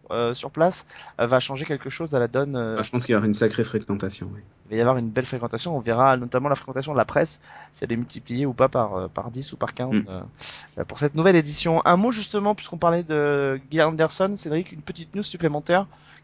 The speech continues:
Speaker 1: pas tellement en
Speaker 2: Ouais.
Speaker 1: rapport avec les séries, mais enfin bon,
Speaker 2: Ouais,
Speaker 1: Yann,
Speaker 2: c'est plus
Speaker 1: euh,
Speaker 2: en rapport avec, euh, avec le jeu vidéo, quoi.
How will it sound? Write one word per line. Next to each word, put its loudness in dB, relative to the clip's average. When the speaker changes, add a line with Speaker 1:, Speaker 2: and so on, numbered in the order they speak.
Speaker 1:
pas 0
tellement 2
en 6
Speaker 2:
Ouais. 10
Speaker 1:
rapport 8
avec 4
les 2
séries, 4
mais 0
enfin 2
bon, 4
Speaker 2:
Ouais, 6
Speaker 1:
Yann, 6
Speaker 2:
c'est -4
plus 0
Speaker 1:
euh, 4
Speaker 2:
en 2
rapport 0
avec, -2
euh, 2
avec -4
le -4
jeu -2
vidéo, 2
quoi. -2